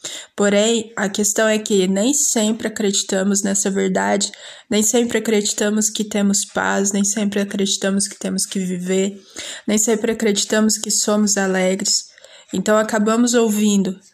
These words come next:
o mundo, acabamos colocando parâmetros em nós e esquecemos de desfrutar nossa vida diante de Deus. A Joyce Meyer diz que a nossa maior batalha é na mente,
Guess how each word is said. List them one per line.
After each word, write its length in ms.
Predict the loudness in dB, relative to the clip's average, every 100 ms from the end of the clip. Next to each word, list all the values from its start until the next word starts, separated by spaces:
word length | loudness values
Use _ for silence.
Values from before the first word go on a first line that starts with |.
| _
o 120 | 2
mundo, 580 | 4 6 4 4 2 -2 -10 -20 -20 -20 _ -6
acabamos 500 | -2 0 2 0 0
colocando 460 | 0 0 0 -2
parâmetros 840 | 0 0 2 2 2 0 -4 -4 -8 -18 -20 _ _
em 140 | 0
nós 580 | 2 2 2 2 0 -4 -10 -12 -2
e 220 | 2 2
esquecemos 680 | 2 0 0 0 0 0 0
de 260 | -2 -4 -2
desfrutar 760 | 0 0 -2 -4 -2 -2 0
nossa 280 | 0 -2 -2
vida 440 | 0 0 0 -6 -8
diante 360 | -2 0 0 -2
de 120 | -4
Deus. 420 | -4 -4 -4 -8 -12 _ _ _ _ _ _ _ _ -14 -14 -16 -14 -2
A 200 | 2 4
Joyce 500 | 4 4 2 0 2
Meyer 480 | 2 2 2 2 2
diz 300 | 0 0 0
que 100 | 0
a 80 |
nossa 300 | 0 0 0 0
maior 280 | 2 2
batalha 500 | 2 0 -2 0 0
é 60 | 2
na 120 | 2
mente, 540 | 2 2 0 0 -4